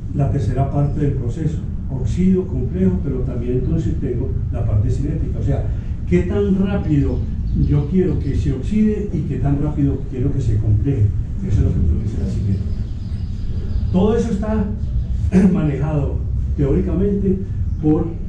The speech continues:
la capa límite de Nernst, que esa es la capa que hay entre el cianuro cuando entra, el, el oxígeno cuando entra y el complejo cuando sale. Manejar entonces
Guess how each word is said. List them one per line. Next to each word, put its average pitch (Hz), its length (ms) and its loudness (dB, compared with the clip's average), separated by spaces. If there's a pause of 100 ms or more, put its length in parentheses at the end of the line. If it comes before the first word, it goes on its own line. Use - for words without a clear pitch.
(160)
la 139 180 0
capa 143 240 -2
límite 170 360 2
de 131 160 -2
Nernst, - 500 -2
que 135 180 2
esa - 140 2
es 156 140 0
la 165 140 0
capa 160 400 0
que 147 100 -2
hay 147 220 0
entre 139 480 2 (240)
el 131 140 -4
cianuro 135 400 -2
cuando 139 340 0
entra, 147 320 2
el, - 80 0
el - 920 -2
oxígeno - 380 2
cuando 143 320 2
entra - 300 0 (360)
y - 80 -2
el - 60 0
complejo - 420 2
cuando 101 300 2
sale. 101 240 2 (500)
Manejar 139 380 2
entonces 175 580 2